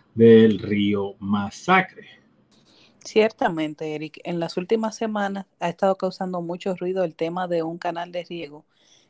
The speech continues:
Speaker 2: que está construyendo Haití y el cual se alimentará del río Masacre, que es uno de los ríos compartidos por la República Dominicana y Haití. Es por eso que hoy hablaremos de recursos naturales y de su importancia geopolítica.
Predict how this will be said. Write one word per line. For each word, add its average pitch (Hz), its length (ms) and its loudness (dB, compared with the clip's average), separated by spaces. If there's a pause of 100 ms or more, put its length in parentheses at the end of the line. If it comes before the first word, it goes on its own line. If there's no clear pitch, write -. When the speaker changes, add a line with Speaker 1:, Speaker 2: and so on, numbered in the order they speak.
Speaker 2:
que 170 120 -2
está 165 260 -4
construyendo 175 600 -4
Haití 160 420 -6 (400)
y 160 160 -4
el 151 160 -4
cual 156 300 0
se 165 440 -4
alimentará 160 600 -6
del 165 140 -8
río 160 200 -6
Masacre, 139 580 -10
que 143 120 -8
es 147 220 -12
uno 165 300 -8
de 170 60 -6
los 165 140 -10
ríos 170 180 -4
compartidos 165 720 -6 (220)
por 151 140 -2
la 147 100 -6
República 151 440 -6
Dominicana 151 540 -6
y 143 60 -8
Haití. 170 360 -8 (680)
Es 190 100 -2
por 214 220 -2
eso 214 220 -6
que 196 120 -4
hoy 180 140 0
hablaremos 185 480 -6
de 175 100 -4
recursos 175 340 -8
naturales 175 600 -8
y - 20 -10
de 160 140 -16
su 165 100 -18
importancia 160 560 -10
geopolítica. 127 840 -14